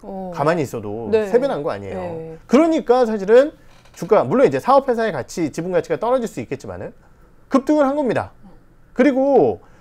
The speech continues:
Speaker 2: 사업회사의 가치가 뭐 이 나중에 이제 상장하고 나서 봐야겠지만은 지금 가치 기준으로 봤을 때 시가총액이 대략적으로 뭐 한 사천칠백억 정도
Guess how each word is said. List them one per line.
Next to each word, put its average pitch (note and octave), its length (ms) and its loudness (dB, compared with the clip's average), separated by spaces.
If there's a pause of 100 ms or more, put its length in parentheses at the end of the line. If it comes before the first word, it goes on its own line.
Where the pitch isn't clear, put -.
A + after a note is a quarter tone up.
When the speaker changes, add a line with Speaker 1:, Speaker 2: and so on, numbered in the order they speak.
(140)
Speaker 2:
사업회사의 C#4 1080 4
가치가 G#3 840 2
뭐 D#3 440 2 (420)
이 D#3 240 -4
나중에 C#3+ 300 0
이제 E3 100 0
상장하고 C#4 500 -2
나서 C3+ 280 -2
봐야겠지만은 C3 800 -4 (360)
지금 D#4 360 2
가치 C#4+ 240 4
기준으로 C4 340 0
봤을 G3+ 400 2
때 E3+ 420 2
시가총액이 D3+ 1160 -2 (280)
대략적으로 G3 880 0
뭐 C#3+ 140 0
한 D3 180 0
사천칠백억 C#4+ 920 -2
정도 C3 340 -4